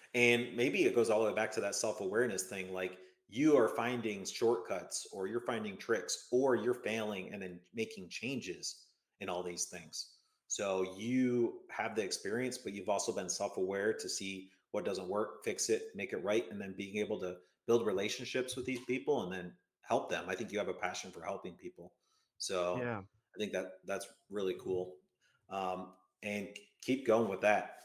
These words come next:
Speaker 1: If you're watching this right now, okay, let's say we've got somebody watching this right now, Harley. They're
Speaker 2: Mm.
Speaker 1: feeling it, like, they're like, "I struggle with this. Um, what am I feeling? Am I feeling depressed, sad, unmotivated?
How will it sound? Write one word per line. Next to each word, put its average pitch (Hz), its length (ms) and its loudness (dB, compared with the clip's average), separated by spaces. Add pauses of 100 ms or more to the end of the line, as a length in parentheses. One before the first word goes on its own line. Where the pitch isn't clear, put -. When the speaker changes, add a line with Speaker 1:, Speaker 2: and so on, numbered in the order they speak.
(140)
Speaker 1:
If 120 200 4
you're 135 280 12
watching 123 560 2
this 120 280 2
right 104 260 4
now, 90 280 -4
okay, 101 180 2
let's 120 220 4
say 131 120 6
we've 120 200 6
got 107 180 4
somebody 104 280 0
watching 95 360 -2
this 92 220 -8
right 90 140 -6
now, 90 220 -10
Harley. 87 300 -12 (720)
They're 113 200 8
Speaker 2:
Mm. 117 140 2
Speaker 1:
feeling 113 360 6
it, 90 200 -8
like, 101 200 0
they're 113 160 6
like, 98 220 2
"I 110 120 0
struggle 107 460 0
with 95 140 -6
this. - 520 -6 (580)
Um, 90 680 -2 (400)
what 135 140 8
am 151 100 6
I 123 100 6
feeling? 92 600 0 (500)
Am 98 120 -8
I 98 80 -4
feeling 104 320 -2
depressed, - 1080 0
sad, 104 720 4
unmotivated? 101 960 -2